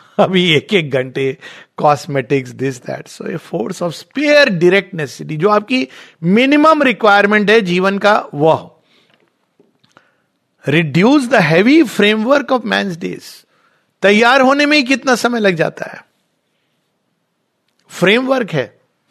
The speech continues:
साहब तैयार हो रहे हैं। अब वो तैयारी क्या क्या कर रहे हैं आप देखिए। Heavy framework of man's days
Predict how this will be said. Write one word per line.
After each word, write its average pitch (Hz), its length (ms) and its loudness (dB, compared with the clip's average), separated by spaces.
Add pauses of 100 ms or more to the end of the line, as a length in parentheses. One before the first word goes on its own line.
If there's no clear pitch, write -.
(920)
साहब - 460 -4
तैयार 170 360 0
हो 123 120 -8
रहे - 120 -20
हैं। - 120 -20 (1200)
अब 113 60 -16
वो 120 80 -8
तैयारी 123 460 0
क्या 151 260 0
क्या 160 180 -2
कर 151 280 -2
रहे 156 200 0
हैं 165 80 4
आप 156 160 2
देखिए। 131 400 -8 (760)
Heavy 160 360 -2
framework 139 460 -2
of 139 120 -6 (120)
man's 120 420 -14
days - 340 -20